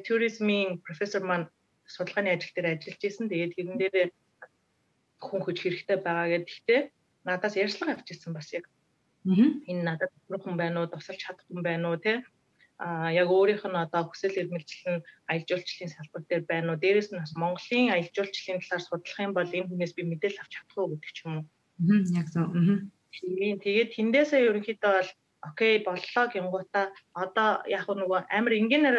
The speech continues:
Speaker 1: ойлгох юм бол энэ нөгөө нэг сургууль ч гэсэн бас тодорхой хэмжээнд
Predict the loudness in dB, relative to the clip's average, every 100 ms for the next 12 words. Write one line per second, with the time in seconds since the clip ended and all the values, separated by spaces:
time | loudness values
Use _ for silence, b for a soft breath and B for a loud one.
0 | 4 0 -10 -8 0 2 0 -4 _ _
1 | -6 -2 0 0 0 -2 -4 -2 2 2
2 | 2 -4 -2 -2 -2 _ -14 -14 -6 -6
3 | 0 2 2 2 -2